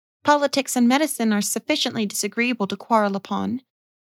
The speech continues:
You can both of you go on quarrelling with all the world and with each other on those two topics." Rosamond looked mildly neutral as she said this,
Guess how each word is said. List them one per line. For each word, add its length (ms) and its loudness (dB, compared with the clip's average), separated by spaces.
You 100 8
can 200 4
both 300 4
of 120 2
you 100 4
go 200 4
on 120 2
quarrelling 440 2
with 120 -2
all 120 4
the 60 0
world 380 2
and 80 6
with 140 0
each 180 0
other 220 4
on 120 0
those 200 -4
two 140 -4
topics." 600 -6
Rosamond 500 4
looked 280 -2
mildly 480 4
neutral 420 4
as 100 0
she 120 -4
said 260 0
this, 280 0